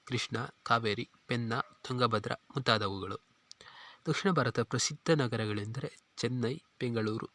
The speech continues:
ಹೈದರಾಬಾದ್, ಕೊಯಮತ್ತೂರು ಮತ್ತು ಕೊಚ್ಚಿ. ದಕ್ಷಿಣ ಭಾರತದ ನಾಲ್ಕು ರಾಜ್ಯಗಳಲ್ಲಿ ನಾಲ್ಕು ದ್ರಾವಿಡ ಭಾಷೆಗಳಿವೆ. ಕರ್ನಾಟಕದಲ್ಲಿ ಕನ್ನಡ, ತಮಿಳುನಾಡಿನ ತಮಿಳು,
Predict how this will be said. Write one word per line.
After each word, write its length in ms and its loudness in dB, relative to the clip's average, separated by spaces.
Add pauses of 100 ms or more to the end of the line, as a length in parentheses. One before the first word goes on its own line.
(100)
ಹೈದರಾಬಾದ್, 680 0
ಕೊಯಮತ್ತೂರು 640 0 (380)
ಮತ್ತು 220 -6
ಕೊಚ್ಚಿ. 400 -6 (1200)
ದಕ್ಷಿಣ 340 2
ಭಾರತದ 400 0
ನಾಲ್ಕು 460 0
ರಾಜ್ಯಗಳಲ್ಲಿ 600 0
ನಾಲ್ಕು 460 0
ದ್ರಾವಿಡ 360 4
ಭಾಷೆಗಳಿವೆ. 640 -2 (720)
ಕರ್ನಾಟಕದಲ್ಲಿ 680 -2
ಕನ್ನಡ, 380 0
ತಮಿಳುನಾಡಿನ 920 -2
ತಮಿಳು, 420 -2